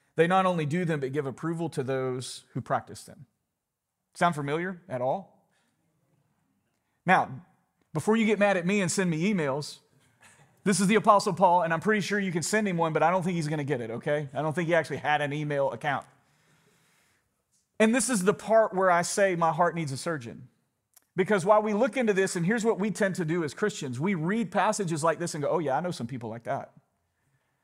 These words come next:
When the reality is, is we all know some people like that, mainly the one that we looked at in the mirror this morning when we were getting ready to come to church. I mean, we can pick out things in here, then we go, "This is wrong and people shouldn't do this."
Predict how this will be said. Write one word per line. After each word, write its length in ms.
When 120
the 80
reality 500
is, 200
is 260
we 200
all 180
know 140
some 180
people 260
like 220
that, 200
mainly 300
the 80
one 200
that 100
we 100
looked 220
at 80
in 60
the 60
mirror 240
this 200
morning 240
when 120
we 60
were 80
getting 180
ready 140
to 80
come 160
to 80
church. 500
I 60
mean, 120
we 80
can 120
pick 180
out 180
things 240
in 120
here, 140
then 140
we 120
go, 340
"This 200
is 160
wrong 360
and 80
people 200
shouldn't 300
do 140
this." 480